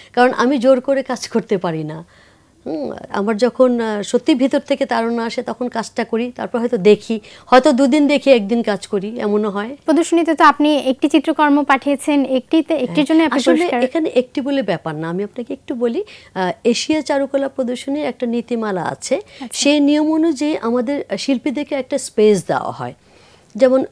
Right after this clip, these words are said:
Speaker 1: চিত্রকলার জন্য একরকম, ভাস্কর জন্য একরকম, আর এখন তো তরুণরা জানেন অনেক স্থাপনা শিল্প করে,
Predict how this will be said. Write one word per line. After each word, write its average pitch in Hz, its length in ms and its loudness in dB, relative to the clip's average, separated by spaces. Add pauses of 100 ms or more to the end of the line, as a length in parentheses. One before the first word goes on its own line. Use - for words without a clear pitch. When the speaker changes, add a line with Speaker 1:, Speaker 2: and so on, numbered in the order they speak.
(120)
Speaker 1:
চিত্রকলার 285 540 2
জন্য 262 220 2
একরকম, 233 460 -2
ভাস্কর 247 380 -2
জন্য 233 220 -2
একরকম, 208 760 -6
আর 190 300 -2
এখন 254 260 0
তো 262 120 0
তরুণরা 240 460 2
জানেন 208 280 0
অনেক 214 300 -2
স্থাপনা 208 480 -2
শিল্প 196 320 -2
করে, 190 300 0